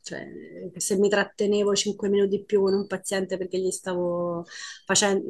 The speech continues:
gli stavo comunicando una diagnosi importante, veniva il mio superiore, mi portava via dalla stanza <laughs> perché ci avevo messo trenta minuti invece che venti, cioè, erano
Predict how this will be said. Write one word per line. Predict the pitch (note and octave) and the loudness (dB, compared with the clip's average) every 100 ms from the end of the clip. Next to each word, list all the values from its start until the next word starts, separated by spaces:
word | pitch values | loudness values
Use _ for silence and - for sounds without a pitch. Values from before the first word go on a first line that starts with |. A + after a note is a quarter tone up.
| - | -4
gli | G3 | -2
stavo | F#3 - F#3 F#3 | -2 -2 0 2
comunicando | F#3 F#3+ F#3 F#3 F#3+ F#3+ F#3 | 2 2 2 4 2 2 4
una | F3+ | 2
diagnosi | F#3 F#3 F3 F3+ F3 F#3+ | 2 4 4 4 2 -2
importante, | F3+ F#3+ - F#3+ F#3 F3+ E3+ F#3 F#3 F3+ F3 E3+ E3 D#3+ E3 | -2 -4 0 4 4 4 -2 0 0 0 -2 -2 -4 -6 -2
veniva | E3+ E3+ F3 E3+ E3+ E3+ E3+ F3+ F3 F3 | 0 4 4 2 0 -2 -4 -6 -8 -8
il | F3+ F3+ | -4 0
mio | F3+ F#3 | 0 0
superiore, | F3+ F#3 F3+ F3+ F#3 | 0 -2 2 2 2
mi | E3+ E3+ | -2 -6
portava | E3+ - F3 F3+ | -10 -6 -4 -2
via | F#3 F#3+ F3+ | -2 0 -2
dalla | F3+ F3 G3 | -4 -6 -6
stanza | - - - A3+ - G3+ | -6 2 6 6 4 2
<laughs> | |
perché | G3 F#3+ F#3+ | 2 2 0
ci | - | 2
avevo | F3 F3 | 0 0
messo | F3+ G3 - F#3 | 0 0 0 0
trenta | F3+ G3 F#3 - | 0 -2 -2 -2
minuti | F#3 F#3 F#3 F3+ | 2 2 4 4
invece | F3 F3+ F3+ | 2 0 -2
che | F3+ | -6
venti, | F3 E3+ F3+ F3 F3+ - | -4 -2 0 -2 -6 -8
cioè, | F3+ E3 - | -6 -8 -8
erano | - F#3+ F#3 - | -4 -4 -4 -12